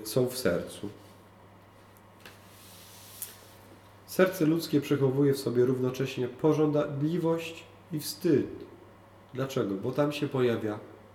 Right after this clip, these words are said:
brak w sercu człowieka. Tak?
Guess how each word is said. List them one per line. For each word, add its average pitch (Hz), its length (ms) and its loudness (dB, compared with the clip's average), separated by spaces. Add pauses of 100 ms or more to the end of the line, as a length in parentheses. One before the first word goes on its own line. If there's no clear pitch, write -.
(220)
brak 156 400 -6
w - 80 -14
sercu - 500 -12
człowieka. - 340 -12 (1400)
Tak? - 100 -10